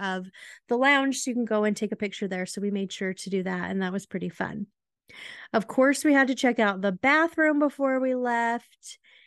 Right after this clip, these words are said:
and it was gorgeous. I didn't take any pictures because that's against the rules, but it was so big. They had, like, chairs in there and little couches in case you wanted to sit down and rest, and it was just so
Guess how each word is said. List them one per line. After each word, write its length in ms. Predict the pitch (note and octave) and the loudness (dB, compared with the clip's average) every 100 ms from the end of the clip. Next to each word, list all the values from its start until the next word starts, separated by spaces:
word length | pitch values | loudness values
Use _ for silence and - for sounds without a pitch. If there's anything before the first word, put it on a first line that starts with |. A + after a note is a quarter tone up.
| _ _ A#3 | _ _ -4
and 560 | A#3 A3 G#3+ G#3+ G#3 - | -2 -2 -2 -4 -8 -10
it 60 | |
was 160 | G3+ G#3 | -10 -8
gorgeous. 560 | G3 F#3 F3 F3 - G3 | -2 0 -2 -6 -10 -4
I 100 | F#3+ | -2
didn't 280 | F3 F#3 | -2 -4
take 220 | - F#3+ F#3 | -4 -4 -2
any 200 | F3 F3+ | -4 0
pictures 520 | D4 D4+ D4+ C#4+ C4 | 0 2 0 0 -2
because 280 | G#3+ G3+ F#3+ | -6 -6 -4
that's 220 | F#3 - | -4 -4
against 260 | G3+ F#3+ | -4 -2
the 80 | A3 | -2
rules, 340 | A3 D#4 D4+ - | 0 2 2 0
but 160 | A#3 | 0
it 140 | A3 G#3+ | 0 -2
was 200 | G#3 - _ | -6 -6 _
so 420 | - - A#3 C4+ | -16 -4 0 2
big. 480 | C#4 B3 G#3+ G#3 A3+ | 2 2 4 2 0
They 120 | G3+ | -2
had, 180 | F#3+ E3+ | -2 -4
like, 260 | F3+ F#3 _ - - _ | -8 -12 _ -20 -20 _
chairs 460 | - E4 D4+ D4 C4+ | -2 2 6 4 4
in 160 | C#4+ C4+ | 2 2
there 280 | C4 C4 | 2 2
and 160 | B3+ A3 | 0 -2
little 200 | A3 A3 | -2 -4
couches 640 | G#3+ G3+ A#3+ - C4 B3+ | -4 0 0 -2 -4 -2
in 100 | A#3 | -4
case 280 | A3+ G#3 G#3 | -4 -4 -4
you 60 | A3 | -6
wanted 220 | G3 G3 | -6 -6
to 60 | G3 | -6
sit 220 | - F3 | -6 -6
down 300 | F#3 F3 F3 | -4 -2 -2
and 120 | F3+ | -2
rest, 460 | G#3+ C#4 C4+ C4+ - G#3 | 2 2 2 0 -4 -2
and 100 | G#3 | 0
it 80 | |
was 180 | A3 G#3 | 0 -2
just 540 | - A3+ A3 - - - _ _ _ | -2 0 0 -4 -16 -20 _ _ _
so 420 | - - A3+ A#3 | -18 -6 0 2